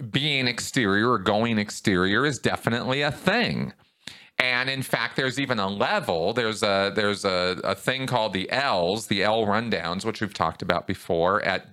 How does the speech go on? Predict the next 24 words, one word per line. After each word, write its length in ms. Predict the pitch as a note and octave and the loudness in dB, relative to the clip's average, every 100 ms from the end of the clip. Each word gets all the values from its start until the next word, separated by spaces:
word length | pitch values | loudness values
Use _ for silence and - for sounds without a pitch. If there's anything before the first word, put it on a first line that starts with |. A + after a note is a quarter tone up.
| - | -4
that 220 | G2 F#2 | -2 2
are 180 | G2 F#2+ | 2 4
only 240 | A2 A2 | 2 0
delivered 360 | G#2 G2 F#2 F#2 | 0 2 2 2
in 120 | F2 | 0
Clearwater. 520 | - D#3+ C3+ F#2+ G2 - - - - - - | 0 2 2 2 0 -4 -16 -16 -14 -8 0
And 120 | C3 | 2
I 120 | C3 | 0
think 280 | C3 G3 G#3+ | -2 -2 -2
it's 220 | C#3 - | -2 -2
L 280 | C#3+ C#3+ C3+ | 0 2 0
twelve, 960 | - - D3+ D#3 A#2 D#2 F2 A#2 - - _ _ _ - | -4 -2 2 2 2 2 0 -4 -10 -20 _ _ _ -2
the 80 | |
highest 520 | G#2 C3 C3+ A#2 - - | 0 0 0 -2 -4 -2
one, 240 | F2+ F2 | 2 2
I 120 | E2+ | 0
think 260 | G2+ D#3+ C3 | -2 -2 -2
it's 160 | A2 | 0
L 160 | G2+ E2+ | 0 -2
twelve, 280 | - E2+ E2 | 0 -2 0
maybe 240 | C3 C#3 | 0 -2
it's 140 | A2 - | -2 0
L 180 | F#2 | 0
eleven, 440 | E2+ E2 D#2+ D#2+ | 2 2 0 -2